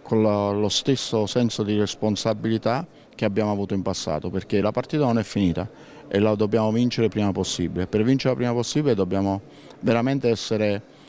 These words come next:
responsabili di ciò che facciamo tutti quanti, di accettare le regole che ci vengono date, di rispettarle, eh,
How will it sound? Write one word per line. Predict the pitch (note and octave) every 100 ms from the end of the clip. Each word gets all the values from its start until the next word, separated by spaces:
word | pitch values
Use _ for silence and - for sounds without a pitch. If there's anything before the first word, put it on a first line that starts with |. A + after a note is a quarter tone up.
| - -
responsabili | - B2 - C3 B2 A2+ B2 - B2+
di | A2
ciò | - A2
che | A2
facciamo | G2+ G#2 - A#2 G#2
tutti | G2+ -
quanti, | G#2 A2+ E2+ - - - - -
di | - A#2 A2+
accettare | A2 - C#3 A2+ - C#3 B2+
le | A2+ A2
regole | A#2+ A2+ G#2+
che |
ci | G2+ -
vengono | G#2+ G#2+ A2
date, | G#2 F#2 - D3 - -
di | - A2+
rispettarle, | A#2+ - B2+ - G#2+ F2+ E2+ G#2+ C3+ - - - - -
eh, | - G#2 G2+ G2+ G2 F#2+ F#2+ F#2+